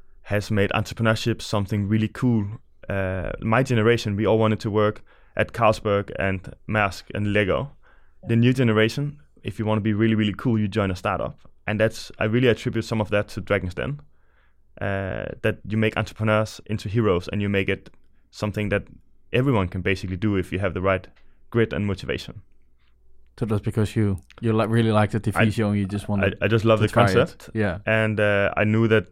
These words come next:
Speaker 1: it would be hard to get a valuation that, that made sense. And also the attention you get from it.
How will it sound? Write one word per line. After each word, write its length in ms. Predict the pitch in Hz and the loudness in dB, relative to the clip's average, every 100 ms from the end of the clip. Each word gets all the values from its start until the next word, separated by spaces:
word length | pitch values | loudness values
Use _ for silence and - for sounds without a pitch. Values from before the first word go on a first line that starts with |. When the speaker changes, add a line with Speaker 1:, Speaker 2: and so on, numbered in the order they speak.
| - - | -16 -8
Speaker 1:
it 100 | 101 | -4
would 120 | 107 95 | -2 -2
be 80 | 98 | 0
hard 240 | 107 107 | 2 0
to 100 | - | 0
get 120 | 107 | 0
a 60 | 107 | 2
valuation 600 | 98 101 92 98 131 123 - - | 2 2 2 0 -6 -8 -12 -6
that, 120 | 98 - - | -6 -8 -6
that 200 | 95 90 | -4 -2
made 180 | 92 90 | -4 -2
sense. 400 | 92 143 - - _ _ - - - - | -6 -6 -8 -18 _ _ -20 -20 -16 -4
And 80 | 104 | -2
also 200 | 107 113 | 0 0
the 80 | 95 | 0
attention 400 | - 101 - 135 | 0 -4 -2 -2
you 80 | 117 | 0
get 160 | 127 | -2
from 160 | - 131 | -2 -6
it. 180 | 143 | -6